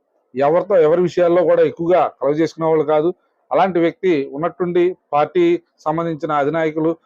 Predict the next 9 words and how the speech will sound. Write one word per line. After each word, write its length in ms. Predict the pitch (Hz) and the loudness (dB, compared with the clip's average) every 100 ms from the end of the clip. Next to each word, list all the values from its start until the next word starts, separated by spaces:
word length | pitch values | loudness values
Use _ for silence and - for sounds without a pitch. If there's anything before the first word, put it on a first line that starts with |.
| _ - | _ -6
ఎవరైతే 320 | 123 156 170 160 | 0 0 0 -2
చెప్పారో 380 | 147 - 165 | -6 0 0
ఆ 80 | 156 | 2
నేపథ్యంలో 560 | 139 143 151 135 160 151 | 0 -2 -4 -2 -2 0
ఆయన 120 | 135 147 | -2 -2
చేసిన 200 | 151 147 | -4 -4
పోస్టు 480 | - 156 - 165 143 _ _ - | -2 -4 -2 -4 -6 _ _ -10
ఒక 80 | 117 | -4
విధంగా 440 | 143 165 180 135 | 0 0 2 0